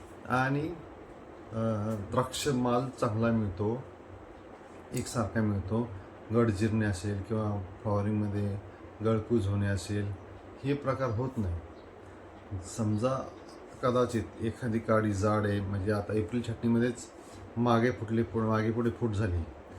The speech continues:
जी आ-, अगोदर काडी छाटली आहे, अगोदर काडी फुटली आहे, त्या काडीला जाडी जास्त येते, जी लेट असते त्या काडीला जाडी येत नाही. आणि ऑक्टोबर छाटणी केल्यास आपण पेस्ट केल्यानंतर,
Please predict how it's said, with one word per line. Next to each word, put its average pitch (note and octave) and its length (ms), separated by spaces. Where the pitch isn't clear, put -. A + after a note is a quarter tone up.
जी C3+ 100
आ-, B2 380
अगोदर A2 320
काडी A#2+ 300
छाटली A2+ 380
आहे, A2+ 260
अगोदर F#2+ 380
काडी G#2+ 260
फुटली G#2 340
आहे, G2+ 300
त्या C#3 140
काडीला A#2+ 560
जाडी A2 300
जास्त G#2 400
येते, F#2 340
जी B2 320
लेट C3 220
असते F#2+ 460
त्या B2 120
काडीला G#2+ 540
जाडी G2+ 420
येत A2+ 180
नाही. F2+ 380
आणि A2 160
ऑक्टोबर A#2+ 400
छाटणी A#2 300
केल्यास G#2+ 340
आपण G#2 200
पेस्ट A#2 420
केल्यानंतर, G2 600